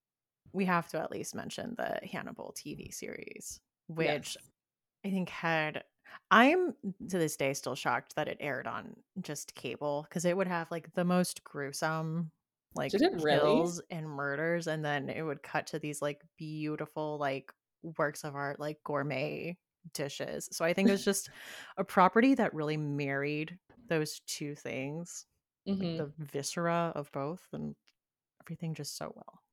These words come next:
Speaker 2: Yeah. Okay, so I hadn't heard of this movie, but I saw it on your list, so I watched <laughs> it last night. It's called The Stuff. This movie's from nineteen eighty-five,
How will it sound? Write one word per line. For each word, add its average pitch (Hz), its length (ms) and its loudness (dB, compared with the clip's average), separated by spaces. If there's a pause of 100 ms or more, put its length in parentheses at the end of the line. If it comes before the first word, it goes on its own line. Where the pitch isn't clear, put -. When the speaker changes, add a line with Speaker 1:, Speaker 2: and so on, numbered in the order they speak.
(640)
Speaker 2:
Yeah. 170 300 0 (600)
Okay, 208 400 8
so 190 540 6 (1080)
I 196 180 6
hadn't 262 300 8
heard 240 160 6
of 202 60 0
this 220 160 2
movie, 226 220 6
but 214 120 6
I 170 100 6
saw 196 220 4
it 196 60 6
on 180 160 2
your 165 100 0
list, 160 280 2
so 156 100 2
I 160 160 4
watched 165 340 0
<laughs> 247 140 4
it - 80 4
last 180 320 0
night. 160 400 0
It's 185 140 -6
called 170 360 2
The 170 100 4
Stuff. 160 520 0 (260)
This 202 220 0
movie's 220 220 8
from 190 140 4
nineteen 170 340 0
eighty-five, 160 760 0